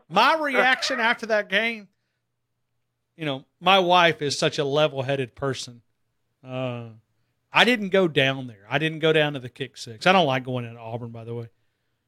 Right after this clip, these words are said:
But I stood there and looked at the T V. Ellis, I mean, th-, th-, I'm gonna tell a secret from now on. This is gonna be all over. I stood after the kick six, after it happened,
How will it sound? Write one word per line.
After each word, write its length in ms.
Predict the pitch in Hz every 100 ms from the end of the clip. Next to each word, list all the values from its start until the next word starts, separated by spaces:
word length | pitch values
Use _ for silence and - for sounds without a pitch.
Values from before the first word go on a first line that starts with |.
| _ _
But 100 | -
I 140 | 185 208
stood 360 | - 208 170
there 340 | 147 131 127 131 _ _ _ _ _
and 120 | 139 147
looked 280 | 185 202
at 100 | 190 151
the 60 |
T 300 | - 175 170
V. 340 | 143 131 123 - _ _ _ _ _
Ellis, 420 | 139 147 135 - - _ _ _ _ _ _ _ _ _ _ _ _ _ _
I 60 | 139
mean, 120 | 139
th-, 160 | 151 170
th-, 180 | 175 202
I'm 160 | 165 185
gonna 100 | 170
tell 240 | - 175 156
a 40 |
secret 540 | - 165 165 - 143 -
from 180 | 131
now 260 | 135 147 135
on. 180 | 135 127
This 200 | 139 143
is 80 | 123
gonna 200 | 135 123
be 300 | 127 120 - _ _ _ _ - _
all 260 | 135 131 123
over. 140 | 113 _ _ _ _ -
I 100 | 185
stood 280 | 190 247 226
after 240 | 214 202
the 80 | 185
kick 320 | - 190 -
six, 500 | - 160 151 151 - -
after 320 | 160 160 185
it 60 | 147
happened, 400 | 120 143 127